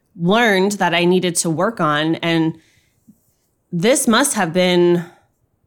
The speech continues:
probably a good fifteen or so years ago, because I remember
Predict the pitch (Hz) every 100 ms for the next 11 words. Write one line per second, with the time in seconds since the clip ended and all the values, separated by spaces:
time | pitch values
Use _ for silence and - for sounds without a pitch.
0 | _ _ _ _ _ - 254 277 233 196
1 | 190 180 226 214 - 180 180 - 165 -
2 | 160 170 233 202 175 165 180 165 175 165
3 | 165 165 226 214 170 156